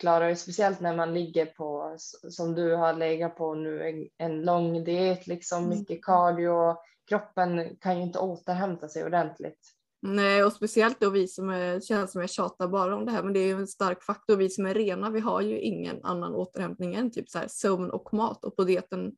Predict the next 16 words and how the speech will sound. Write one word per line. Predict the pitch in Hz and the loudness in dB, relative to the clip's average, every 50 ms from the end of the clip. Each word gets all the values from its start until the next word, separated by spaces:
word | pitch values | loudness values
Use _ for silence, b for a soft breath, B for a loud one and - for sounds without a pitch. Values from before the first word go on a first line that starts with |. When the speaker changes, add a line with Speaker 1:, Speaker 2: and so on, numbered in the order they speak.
| _ _ | _ _
Speaker 2:
har | - 202 185 - | 0 0 0 2
vi | 202 | 0
ju | 233 | 0
inte | 226 208 208 _ 175 | 0 -2 -2 _ -2
mat | 180 190 233 220 - _ _ - - _ _ _ - | 0 0 0 -2 -4 _ _ -20 -20 _ _ _ -18
att | - | -10
ta | - - | -10 -8
till | 185 - 180 85 | -4 -4 -4 -4
för | - - | -2 -4
att | 90 87 | -4 -4
återhämta | - 87 - - - - | -2 -6 -6 -6 -6 -8
oss. | - - - - _ _ _ _ _ _ _ _ _ _ _ | -10 -10 -12 -20 _ _ _ _ _ _ _ _ _ _ _
Speaker 1:
Nej, | - 175 185 185 185 180 180 | 0 4 4 6 6 6 4
men | 180 175 175 | 4 2 0
exakt. | 175 170 - - - 165 - - - - _ | -2 -4 -6 -4 -2 -2 -4 -4 -14 -20 _
Speaker 2:
Så | - 220 | -6 -6